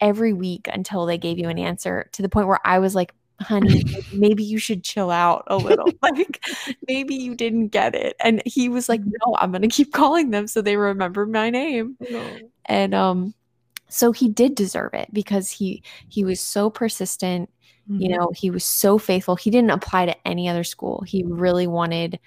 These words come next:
Speaker 1: U V A Darden Business School. And, um, so I'm just so proud of him, but, but it has sparked so many conversations late at night where we both realize that doubt is a real thing and imposter syndrome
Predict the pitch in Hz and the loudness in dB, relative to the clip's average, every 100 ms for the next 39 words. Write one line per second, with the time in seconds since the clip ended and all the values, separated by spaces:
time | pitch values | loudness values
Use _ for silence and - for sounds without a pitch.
0 | _ _ - 185 175 175 170 170 165 175 | _ _ -4 -2 0 2 2 0 -2 0
1 | 160 160 170 170 175 170 175 - 170 170 | -2 0 -4 -4 -6 -6 -8 -4 0 0
2 | 170 _ - - _ _ 190 180 175 170 | -2 _ -20 -20 _ _ 0 2 0 -2
3 | 185 _ - - 175 175 175 - - - | -6 _ -8 -2 0 0 -4 -8 -6 0
4 | 196 - 185 196 202 196 - 190 - 185 | 0 0 0 0 2 0 0 -2 2 0
5 | 180 185 175 - _ - 190 185 185 - | 2 0 -2 -6 _ -6 -4 -2 -4 -4
6 | 196 170 - - - 196 185 180 - 165 | -4 -4 -4 -8 -2 0 0 -2 -4 -6
7 | 175 - 170 165 165 175 - _ _ _ | -6 -6 -6 -4 -6 -8 -12 _ _ _
8 | - 190 175 - 175 160 165 _ - 175 | -2 2 2 0 -2 -2 -4 _ -4 0
9 | 180 175 170 170 - 175 170 160 160 165 | 0 2 2 2 0 0 2 2 2 -2
10 | - - _ _ _ - 180 190 165 180 | -8 -18 _ _ _ -4 -4 -4 -2 2
11 | 240 - _ 202 196 180 175 180 - 185 | 0 -2 _ -2 0 2 2 0 0 -2
12 | 180 - 180 180 175 - 196 190 175 175 | -2 -2 -2 -2 -6 -4 -6 -4 -2 -2
13 | 180 | -2